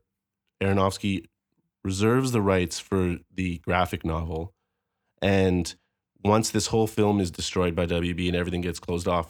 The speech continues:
he decides to take the script, goes to W B, uh, goes to D C and Vertigo, and gets it turned into a graphic novel. And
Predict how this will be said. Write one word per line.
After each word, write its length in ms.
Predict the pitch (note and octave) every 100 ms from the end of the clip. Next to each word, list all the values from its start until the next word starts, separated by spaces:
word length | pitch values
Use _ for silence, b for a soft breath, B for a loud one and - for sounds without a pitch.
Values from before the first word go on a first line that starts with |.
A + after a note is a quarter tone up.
| _
he 140 | A2
decides 460 | A#2 - G2 F#2+ -
to 80 | E2
take 220 | G2 F#2
the 80 | G#2
script, 340 | - F2+ - _ _ _ -
goes 220 | G#2 A2+
to 100 | A#2+
W 380 | A2+ G#2 G#2 G2
B, 160 | F2+
uh, 220 | F#2+ F2+ E2+
goes 340 | A2+ C3 B2+
to 380 | B2 A2+ G#2+ - - -
D 120 | G#2
C 280 | - G#2 F#2
and 100 | E2+
Vertigo, 480 | E2+ E2 D#2 D#2 - _ _ _ _
and 120 | F2+ F2+
gets 180 | G2+
it 80 | G#2
turned 260 | - G2+ G2
into 280 | F#2 - F2
a 40 |
graphic 380 | F2 F2 E2 D#2
novel. 480 | D#2+ D#2 C#2+ E2+ - _ _ _ _ _ -
And 420 | F#2 F#2+ F2+ F2